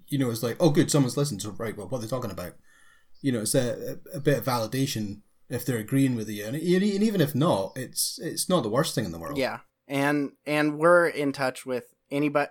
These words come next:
Speaker 2: anybody who gets in contact with us gets a response. Absolutely.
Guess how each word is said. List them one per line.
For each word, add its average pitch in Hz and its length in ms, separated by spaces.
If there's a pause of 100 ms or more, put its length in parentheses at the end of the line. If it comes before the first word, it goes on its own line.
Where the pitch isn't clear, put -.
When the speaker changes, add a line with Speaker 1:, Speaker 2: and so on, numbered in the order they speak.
Speaker 2:
anybody 208 360
who 196 100
gets 170 260
in 151 380
contact 143 440
with 147 120
us 147 160
gets 131 220
a 120 40
response. 110 580 (380)
Absolutely. 120 720